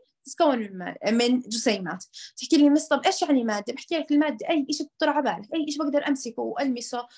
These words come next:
أو أشوفه أو أتعامل معه، يعني هي مادة. يعني المادة بس صلبة؟ يعني بس القلم واللوح والكرسي والطاولة هم مواد؟ لا، في عندي مادة سائلة. لما أحكي الماء، الماء مادة. لما أحكي الشاي، الشاي مادة.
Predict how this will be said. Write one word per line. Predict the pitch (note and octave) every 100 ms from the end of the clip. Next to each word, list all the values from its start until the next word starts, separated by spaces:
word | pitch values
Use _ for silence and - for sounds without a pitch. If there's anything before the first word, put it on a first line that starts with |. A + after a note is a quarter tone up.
| - _ -
أو | C4 C4 A#3+ -
أشوفه | C4+ D#4+ C4 - A#3+
أو | B3 B3+ A#3+ -
أتعامل | F#3+ - C4+ - D4 D4 C#4+
معه، | D4+
يعني | E4 D#4
هي | C#4+ C4
مادة. | F3+ E3+ - F#3+ _ _ _ _ _ _ -
يعني | B3+ B3+ B3 A#3+ B3
المادة | B3+ D4+ A#3+ A3+
بس | C#4+ -
صلبة؟ | D4 C#4 C#4 D#4+ -
يعني | A3+ A3+
بس | D4 D4
القلم | A#3 A3 A#3 A#3+ A3+ A3
واللوح | A3 A3+ A3+ A3+ A3
والكرسي | G#3+ B3+ - A3+
والطاولة | A3 A3 A#3+ A#3 A3+ A#3
هم | A#3
مواد؟ | A3+ A3+ A#3+ F4 - _ -
لا، | F#4+ - _ _ _ -
في | C4
عندي | B3+ C#4
مادة | D4+ D#4+ E4
سائلة. | E4+ D#4+ G#3+ G#3+ _ _ _
لما | G#3 A3
أحكي | A3+ -
الماء، | C4+ C4+ A3+ A#3+ - -
الماء | A3 A#3 C#4+
مادة. | D#4 A3+ - G#3+ _ _ -
لما | G#3
أحكي | - - B3+
الشاي، | B3+ C#4+ A#3 A#3
الشاي | A#3+ - A#3 C#4+
مادة. | E4 B3+ F#3+ G#3+